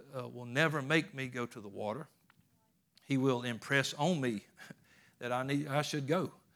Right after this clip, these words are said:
He said, "I'll stand in the door and knock, but I will not open that door." Hey, I walk, I just showed up in rooms when I was on this earth, but he said, "I will not just show up in your room.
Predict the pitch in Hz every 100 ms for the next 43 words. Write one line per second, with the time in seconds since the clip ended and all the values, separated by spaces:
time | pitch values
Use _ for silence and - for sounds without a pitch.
0 | _ _ 139 127 147 202 156 147 139 135
1 | 127 147 170 127 123 147 - - - -
2 | - - - - - - - - 123 139
3 | 151 143 165 165 160 165 156 - 151 139
4 | 139 151 175 170 _ _ _ _ 156 143
5 | 185 165 151 156 170 180 - 151 143 147
6 | 123 113 113 113 101 - 113 117 107 104
7 | - 123 117 107 - 160 160 120 - -
8 | _ _ _ _ _ _ - 127 127 131
9 | 170 156 165 143 120 - - 147 147 139
10 | - - _ _ _ _ 131 123 127 117
11 | 123 110 95